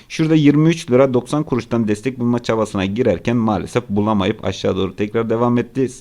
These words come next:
Şuradaki düşen trendi de kıramadık. E, işler pek iyi gitmiyor açıkçası.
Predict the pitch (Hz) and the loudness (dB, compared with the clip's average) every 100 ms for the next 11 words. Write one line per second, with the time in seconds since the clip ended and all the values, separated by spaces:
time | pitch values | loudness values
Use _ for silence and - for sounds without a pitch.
0 | - 113 98 90 98 92 110 104 95 95 | -12 -6 -4 -4 -4 -4 -4 -4 -2 -2
1 | 92 101 - 101 101 92 107 - - - | -2 -4 -4 -2 0 0 -2 -6 -18 -20
2 | - - - - 95 98 87 107 - 95 | -20 -20 -16 -4 0 2 0 -2 -2 -2
3 | 101 113 98 - 101 107 98 107 - 92 | 0 -2 -4 -2 -2 -2 -6 -8 -6 -4
4 | 98 - 101 101 - - 71 113 | -2 -2 -4 -4 -8 -6 -6 -4